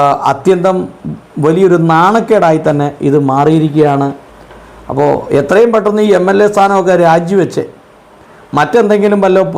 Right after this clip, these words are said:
തൊഴിലിനും പോകുന്നതായിരിക്കും ഏറ്റവും നല്ലത്. എന്തെല്ലാം പണി കിട്ടും, നാട്ടിലാണെങ്കിൽ, പിന്നെ, റബ്ബർ വെട്ടാനുള്ള പണിയുണ്ട്, അല്ലെങ്കിൽ ഏലക്കാട്ടിൽ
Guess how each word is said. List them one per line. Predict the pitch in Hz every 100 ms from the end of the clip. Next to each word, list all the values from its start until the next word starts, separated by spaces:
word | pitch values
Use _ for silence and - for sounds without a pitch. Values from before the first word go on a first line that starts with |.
| 139
തൊഴിലിനും | 170 180 214 220 185
പോകുന്നതായിരിക്കും | 175 185 175 156 160 170 - 143
ഏറ്റവും | 143 156 143
നല്ലത്. | 139 143 120 - - - - - - -
എന്തെല്ലാം | 147 170 185 190 175
പണി | 170 185
കിട്ടും, | 160 160 190 - - - - -
നാട്ടിലാണെങ്കിൽ, | 156 165 180 165 170 175 175 175 175
പിന്നെ, | - 160 156 156 151 147 151
റബ്ബർ | 160 175
വെട്ടാനുള്ള | 170 170 165 165 156
പണിയുണ്ട്, | 156 170 160 147 151 - - - - - - - - 156
അല്ലെങ്കിൽ | 160 165 165 165 165 160 147 - 156
ഏലക്കാട്ടിൽ | 160 165 165 165